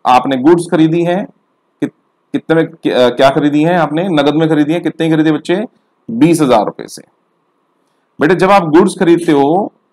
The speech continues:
उसका जो impact डालना है वो आपने stock पे डाल देना है। stock, Stock नाम से आपकी asset increase हो जाएगी। कितने से increase हो जाएगी बच्चे?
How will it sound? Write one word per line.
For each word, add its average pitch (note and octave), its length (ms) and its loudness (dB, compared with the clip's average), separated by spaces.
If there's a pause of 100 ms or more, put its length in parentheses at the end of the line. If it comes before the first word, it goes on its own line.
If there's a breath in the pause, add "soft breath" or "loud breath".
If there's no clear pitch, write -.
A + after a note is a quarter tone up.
(200)
उसका D#3+ 380 0
जो F3+ 560 2
impact D3 460 -2
डालना C#3 320 2
है D3 80 0
वो C#3+ 80 0
आपने C#3 520 0 (680)
stock - 480 -2
पे F#3 160 2
डाल A#2 200 4
देना F2+ 180 -4
है। - 60 -16
stock, - 520 0 (2500)
Stock E3 480 0
नाम D#3 280 4
से E3 140 0
आपकी C#3 560 0
asset D3+ 380 0
increase D3+ 400 4
हो D3+ 60 4
जाएगी। D3 380 0 (2000)
कितने D#3+ 300 0
से E3 100 2
increase D#3 340 4
हो D#3 80 4
जाएगी D#3 200 4
बच्चे? D3+ 260 0